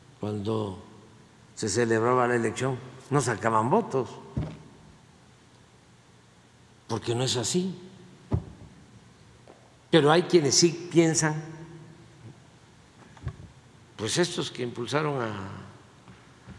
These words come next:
a la señora Xochitl. ¿A qué están apostando?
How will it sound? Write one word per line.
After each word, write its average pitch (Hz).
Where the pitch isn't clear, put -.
a 104
la 107
señora 139
Xochitl. 185
¿A 110
qué 160
están 170
apostando? 165